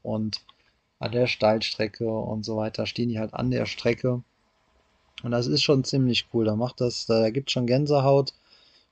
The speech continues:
Und das ist einfach etwas, wo man sich schon die Wochen davor freut, so, ah, cool, jetzt haben wir wieder vierundzwanzig-Stunden-Woche. Und da ist man halt schon ab seit Dienstags am Ring und dann ist halt einfach das, das,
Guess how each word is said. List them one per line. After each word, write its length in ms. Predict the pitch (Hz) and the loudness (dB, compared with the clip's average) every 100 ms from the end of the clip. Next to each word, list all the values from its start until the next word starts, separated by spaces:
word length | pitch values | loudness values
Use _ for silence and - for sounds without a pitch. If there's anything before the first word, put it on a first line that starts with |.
| _ | _
Und 300 | 156 117 120 | 4 6 6
das 180 | 120 - | 4 2
ist 140 | 139 | -4
einfach 440 | - 135 - 131 - | -2 -2 0 -2 0
etwas, 800 | - - 123 123 - - - - _ _ _ _ _ _ _ _ _ - | -4 2 4 4 0 -6 -8 -14 _ _ _ _ _ _ _ _ _ -2
wo 100 | 131 | 2
man 420 | 131 127 127 - - _ _ _ _ _ | 4 4 2 -2 -8 _ _ _ _ _
sich 220 | 123 123 | -4 0
schon 280 | - 151 151 | 4 4 4
die 180 | 139 123 | 2 2
Wochen 300 | 143 - 151 | 2 2 0
davor 380 | 131 - 139 135 | 0 0 0 -2
freut, 460 | - 120 127 131 - | 0 4 4 4 0
so, 160 | 127 | -2
ah, 180 | 127 123 - | -4 -6 -8
cool, 140 | 143 127 | -6 -6
jetzt 160 | - | -6
haben 100 | 127 | -8
wir 140 | 131 120 | -6 -2
wieder 160 | 123 120 | -2 -2
vierundzwanzig-Stunden-Woche. 1400 | - 131 - 123 - - - 151 135 127 131 - 131 - _ _ _ _ - _ _ _ | -4 -4 -2 -4 -2 -4 -2 0 2 2 2 4 2 0 _ _ _ _ -20 _ _ _
Und 140 | 120 113 | -4 0
da 60 | |
ist 180 | 117 123 | 0 0
man 140 | 131 123 | 0 0
halt 160 | 123 | 0
schon 140 | 131 120 | 2 0
ab 160 | 107 | 0
seit 200 | - 110 | -2 0
Dienstags 400 | 131 131 135 120 | 0 0 2 0
am 140 | 120 123 | 0 0
Ring 320 | 113 120 127 | 2 4 4
und 100 | 117 | 2
dann 280 | 117 117 - | 0 -2 -6
ist 180 | 117 - | -4 0
halt 140 | 123 | 0
einfach 300 | 135 - 120 | 0 -2 -4
das, 400 | 123 110 - - | -4 -6 -8 -12
das, 160 | - | -12